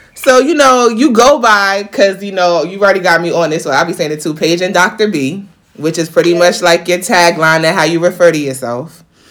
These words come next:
Speaker 2: Yeah.
Speaker 1: So why is it so important, do you feel, to start branding yourself now for the future that you know that you're gonna have?
Speaker 2: Uh, like, honestly, when I first started using Paige and Doctor B, I,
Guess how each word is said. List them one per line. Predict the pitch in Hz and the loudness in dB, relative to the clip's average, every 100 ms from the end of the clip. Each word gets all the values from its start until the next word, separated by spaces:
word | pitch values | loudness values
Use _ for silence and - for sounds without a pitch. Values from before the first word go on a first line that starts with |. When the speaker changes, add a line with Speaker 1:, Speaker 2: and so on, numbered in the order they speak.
| - - | -20 -18
Speaker 2:
Yeah. | - 208 | -4 2
Speaker 1:
So | 175 | 4
why | 175 196 262 | 4 2 2
is | 254 | -2
it | 226 | -2
so | 233 202 | 0 0
important, | 196 220 202 165 143 151 | 0 0 0 0 -4 -6
do | 160 | -6
you | 170 | -6
feel, | 165 170 | 0 0
to | 156 | 2
start | 170 143 165 | 0 -2 -2
branding | 156 165 165 | -2 0 0
yourself | 143 160 165 151 | -2 -2 0 0
now | 135 147 156 160 165 165 | -2 -2 0 0 -2 -6
for | - 143 | -6 -4
the | 143 | -4
future | 147 160 156 | -4 -6 -2
that | 139 139 156 | -2 -4 -6
you | |
know | 143 143 | -2 0
that | 135 127 | 0 -2
you're | 131 | -4
gonna | 131 120 | -4 -6
have? | 120 - - - - - _ _ _ _ _ _ _ _ _ _ _ _ _ | -8 -10 -12 -16 -20 -20 _ _ _ _ _ _ _ _ _ _ _ _ _
Speaker 2:
Uh, | 453 466 480 | -4 -2 0
like, | 571 - - | 0 -2 -6
honestly, | 370 392 - 349 339 - _ _ - - | -6 -8 -12 -10 -12 -16 _ _ -18 -4
when | 539 | -2
I | 294 - - | -2 -6 -4
first | 247 254 - | 0 0 0
started | 277 277 247 | 0 0 0
using | 220 240 262 254 262 254 254 - | -4 -2 -2 -2 -4 -4 -8 -4
Paige | 226 247 | -2 -2
and | 254 247 | -2 -4
Doctor | 233 226 196 185 | -6 -8 -12 -12
B, | 214 226 226 - _ _ _ _ - - _ | -8 -8 -8 -14 _ _ _ _ -20 -20 _
I, | - | -6